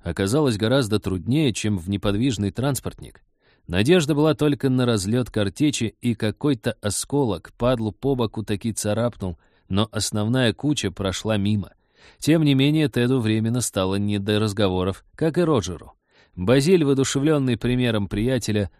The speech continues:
тоже развернулся и принялся с энтузиазмом полосовать вакуум лазером.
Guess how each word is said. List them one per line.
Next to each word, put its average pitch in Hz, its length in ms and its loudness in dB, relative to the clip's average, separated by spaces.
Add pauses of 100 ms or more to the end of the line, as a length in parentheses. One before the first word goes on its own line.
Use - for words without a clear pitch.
тоже 123 320 2
развернулся 110 640 -2
и 143 220 -4
принялся 120 580 -2
с - 100 -4
энтузиазмом 101 680 -2
полосовать 110 680 -2
вакуум 101 440 -2
лазером. 87 540 -4